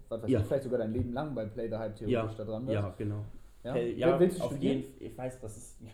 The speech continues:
Speaker 2: große Frage. Ich mach nächstes Jahr Abi, ähm,
Speaker 1: Weil
Speaker 2: ob
Speaker 1: das
Speaker 2: ich
Speaker 1: würde
Speaker 2: studieren
Speaker 1: sich dann ja
Speaker 2: möchte.
Speaker 1: vielleicht ein bisschen schneiden,
Speaker 2: Ja,
Speaker 1: oder?
Speaker 2: eben.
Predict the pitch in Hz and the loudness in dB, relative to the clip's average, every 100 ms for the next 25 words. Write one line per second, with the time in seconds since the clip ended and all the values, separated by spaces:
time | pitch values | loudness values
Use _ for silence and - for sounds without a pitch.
0 | - - 110 113 - 107 104 104 117 110 | -16 -10 -8 -8 -4 -2 -2 -6 -8 -8
1 | 110 113 - 104 - 120 135 - - - | -8 -8 -6 -2 -2 -2 -6 -6 -16 -20
2 | - - 127 123 120 127 127 143 - 127 | -20 -4 0 2 4 2 2 0 0 0
3 | 127 127 127 135 135 139 135 127 - 151 | 0 -2 -2 -2 -4 -6 -8 -10 -6 -6
4 | 131 117 113 120 113 104 98 | 0 2 2 2 0 0 -6